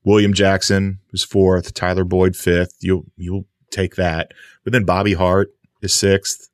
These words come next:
John Ross is ninth, Sean Williams is eleventh. I mean, that's, you can't win games when, when your top eleven guys,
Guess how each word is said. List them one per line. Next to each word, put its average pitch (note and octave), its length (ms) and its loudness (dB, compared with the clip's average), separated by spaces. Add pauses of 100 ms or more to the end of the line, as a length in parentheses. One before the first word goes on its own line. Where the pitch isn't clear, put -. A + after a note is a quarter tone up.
(580)
John F#2 240 -2
Ross F#2 420 0
is D#2+ 100 -10
ninth, E2+ 520 -8 (240)
Sean F#2 360 -4
Williams F#2+ 280 0
is F2+ 140 0
eleventh. F2 520 -4 (640)
I - 60 -10
mean, F2 120 -6
that's, G2 320 -4 (280)
you G#2+ 120 -8
can't C3+ 240 -4
win A2 220 2
games F#2 600 -2 (640)
when, F#2 180 -2
when G#2 320 -4
your A2 120 2
top G2+ 360 -4
eleven G2+ 380 2
guys, F2+ 560 0